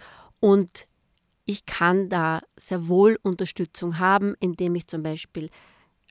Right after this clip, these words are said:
etwas Pflanzliches nehme, indem ich mit meinem Gynäkologen, mit meiner Gynäkologin rede, ob da für mich eventuell bioidente Hormone etwas sind oder nicht.“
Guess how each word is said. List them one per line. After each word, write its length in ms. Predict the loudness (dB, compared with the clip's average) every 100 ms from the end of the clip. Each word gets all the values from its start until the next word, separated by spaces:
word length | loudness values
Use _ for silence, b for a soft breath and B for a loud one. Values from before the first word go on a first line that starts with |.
| _ _ _ _ _ -20
etwas 260 | -14 -14
Pflanzliches 880 | -6 2 4 4 -2 -6 -4 -6 -4
nehme, 520 | -4 -2 -2 -2 -4 -8 B
indem 340 | -6 0 0
ich 180 | 0 -4
mit 180 | -12 -8
meinem 200 | -4 -4
Gynäkologen, 760 | -2 -4 -2 0 2 2 2 0
mit 140 | -2
meiner 220 | -2 -4
Gynäkologin 720 | -6 -6 -4 -2 -2 -2 -4 -6
rede, 420 | -6 -8 -6 -8 B B B B _
ob 220 | 2 2 2 -12 -4
da 460 | -2 2 4 2 0 _ _ _ _ _ _ _
für 200 | 2 4
mich 640 | 8 8 8 6 -6 -16 _
eventuell 500 | -4 0 0 0 -2
bioidente 720 | 0 0 0 2 0 0 -2
Hormone 440 | -2 -2 -2 -2 -6
etwas 340 | -8 -12 -2
sind 260 | 0 0 -2
oder 180 | -2 -2
nicht.“ 460 | -4 -12 -20 -20